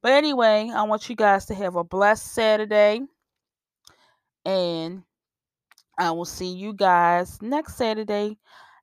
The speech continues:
and enjoy your weekend, and I'm out. Peace. Okay, I got a lot to say about them, because those two are ridiculous,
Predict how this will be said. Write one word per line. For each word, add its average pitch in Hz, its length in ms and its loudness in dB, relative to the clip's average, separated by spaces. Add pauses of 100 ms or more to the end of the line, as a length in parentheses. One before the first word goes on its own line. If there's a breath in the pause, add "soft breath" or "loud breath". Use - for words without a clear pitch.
and 185 160 -6
enjoy 208 720 -2 (640)
your 175 600 -2 (260)
weekend, 190 680 -6 (360)
and 165 160 -10
I'm 170 140 -6
out. 220 260 0 (220)
Peace. - 480 -10 (2250)
Okay, 143 580 -12 (340)
I 190 120 -6
got 165 160 0
a 147 80 -2
lot 151 240 -4
to 143 80 -16
say 139 180 -16
about 139 320 -12
them, 135 300 -14
because 127 580 -18 (960)
those 202 320 -4
two 156 480 -10 (480 soft breath)
are 160 180 -4
ridiculous, 151 840 -12